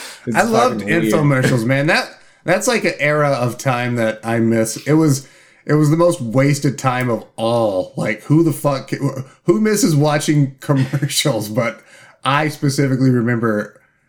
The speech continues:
Speaker 2: staying up late with not a responsibility and watching infomercials forever.
Speaker 1: Mm-hmm. Same. Same. Many a Friday and Saturday night.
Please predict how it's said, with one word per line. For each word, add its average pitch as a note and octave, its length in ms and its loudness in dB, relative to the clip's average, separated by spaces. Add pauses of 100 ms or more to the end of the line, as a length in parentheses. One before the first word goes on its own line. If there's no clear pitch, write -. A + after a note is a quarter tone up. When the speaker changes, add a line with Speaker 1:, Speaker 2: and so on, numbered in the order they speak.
(120)
Speaker 2:
staying B2+ 400 0
up A#2 160 -4
late A#2 480 0
with A#2 180 -4
not A#2+ 460 2
a A2 220 -4 (180)
responsibility A2 880 -4
and G2 140 -6
watching G#2 340 -4
infomercials G2+ 880 -6
forever. F#2 800 -8 (540)
Speaker 1:
Mm-hmm. G#2 380 -2 (420)
Same. F#2+ 460 -6 (420)
Same. G#2+ 440 -2 (720)
Many A#2 300 0
a G#2+ 80 0
Friday G2 340 0
and F#2+ 100 -6
Saturday F#2 360 -2
night. F2+ 340 -6